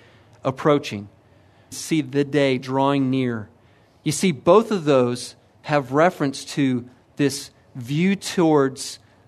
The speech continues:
the day, view towards the day of the Lord, where we'll be gathered together. So it's this Christ-centered, Christ-orchestrated gathering together with a view towards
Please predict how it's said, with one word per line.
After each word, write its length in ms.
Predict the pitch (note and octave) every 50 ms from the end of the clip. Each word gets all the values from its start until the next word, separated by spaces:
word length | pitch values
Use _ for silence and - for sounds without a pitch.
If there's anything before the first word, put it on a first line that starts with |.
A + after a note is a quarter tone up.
| _ - A#2
the 160 | A#2 D3+ C#3+
day, 480 | A#2+ B2+ C#3+ B2 A#2 C3 C3+ C3+ A2 - _ _ _ _ _ _ _ _ _ _ - -
view 400 | - - C3+ G#2+ C#3+ E3 F#3+ G3+
towards 380 | G3 - - E3+ D#3+ B2+ - -
the 120 | - C#3+
day 380 | B2+ A#2+ - D#3 D#3+ D#3+ E3 E3+
of 140 | F3 D#3+ D3+
the 80 | D#3+
Lord, 520 | D3+ C#3+ D3 D3 C#3+ C#3 B2 A#2 G#2+ G#2+ A2 - - - _ _ _ _ _ _ _ _ _ _ -
where 140 | - C3 C3
we'll 140 | C#3 C#3 B2+
be 120 | C#3 C3+
gathered 540 | A#2 A2+ D#3 C#3+ C#3 D3 D3+ D#3 D#3 D3+ -
together. 560 | - C#3+ B2+ C#3 C3+ C3+ - A#2+ A2+ G#2 - _ _ _ _ _ _ _ _ _ _ _ _ _ _ _ _ _ _
So 220 | - - - G#3 F#3+
it's 160 | F#3 - -
this 180 | G3 E3 - -
Christ-centered, 1600 | - - - - F#3+ F#3+ G#3+ B3 C4+ B3+ C4 - - - - - - - - - G#3 F#3+ F#3+ F#3 - F#3+ F3+ F3 E3+ F3+ -
Christ-orchestrated 1500 | - - - - G3 F#3 G3 G#3+ A3 - - - - - F#3+ F#3 F3+ - F3 - - - - E3 D#3 D3+ D3+ D3 C3 - - - - - - C3+
gathering 520 | B2 D#3+ D3+ E3+ G3 G#3 G#3+ A3 A3 A3
together 520 | A3 - G3+ D#3 E3+ E3+ D#3+ D#3 D#3+ D#3 D#3+
with 220 | D#3 C#3+ C#3 -
a 80 | D3 B2+
view 480 | A#2 A#2 B2 D#3 E3+ G3+ A3 A3+ A#3
towards 640 | A#3 A#3 - - F#3+ F3 E3 E3 D#3 D3+ - - -